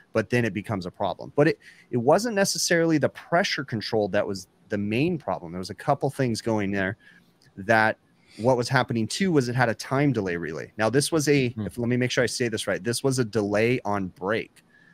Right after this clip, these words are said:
Speaker 1: So it kept the unit from short cycling. So whenever it would shut off, it wouldn't let it start for three minutes.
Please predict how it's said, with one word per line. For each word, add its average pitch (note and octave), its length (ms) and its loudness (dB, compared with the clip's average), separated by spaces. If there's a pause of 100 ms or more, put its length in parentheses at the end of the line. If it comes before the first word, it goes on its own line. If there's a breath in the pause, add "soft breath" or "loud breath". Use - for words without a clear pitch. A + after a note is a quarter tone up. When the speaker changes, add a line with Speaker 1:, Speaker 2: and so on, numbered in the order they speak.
(100)
Speaker 1:
So A#2 180 2
it - 200 -2
kept D3+ 260 0
the C#3 80 -6
unit B2+ 240 0
from G#2+ 140 -4
short - 360 0
cycling. D2+ 380 -8
So A#2 140 0
whenever C3 320 6
it G#2 60 -2
would G2 120 -4
shut G3 400 2
off, G2+ 320 2
it B2 140 2
wouldn't C3+ 340 2
let B2 140 2
it G2 100 -4
start - 540 2
for A2+ 100 -6
three G2+ 300 -6
minutes. - 540 -6